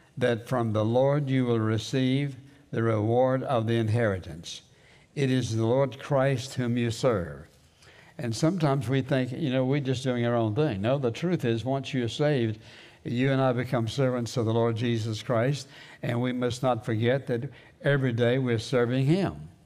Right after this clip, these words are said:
And if you don't think about him, and you don't read the Word of God, and you don't pray in the morning before you start your day, it's sort of a you and your work and your friends. But the Scripture says that we are, listen,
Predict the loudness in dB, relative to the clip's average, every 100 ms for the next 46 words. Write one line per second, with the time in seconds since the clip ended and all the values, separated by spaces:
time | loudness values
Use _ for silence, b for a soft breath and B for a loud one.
0 | _ _ B B B B -2 0 0 2
1 | 2 2 2 2 2 2 2 0 0 0
2 | 0 0 -2 -2 0 0 -2 0 0 0
3 | 0 2 2 2 2 2 2 0 0 2
4 | 2 2 0 0 -2 0 0 -2 -2 0
5 | 0 -2 -2 0 0 -2 B B -4 -2
6 | 0 2 2 2 2 0 0 0 0 0
7 | 0 0 2 2 2 0 -2 -2 0 0
8 | 0 0 0 0 -4 B B B B -6
9 | -2 -4 -4 -4 -4 -2 -4 0 2 2
10 | 0 -10 B B B B B -2 0 0
11 | 0 4 4 4 4 2 2 -2 B B
12 | B -4 -2 -2 -8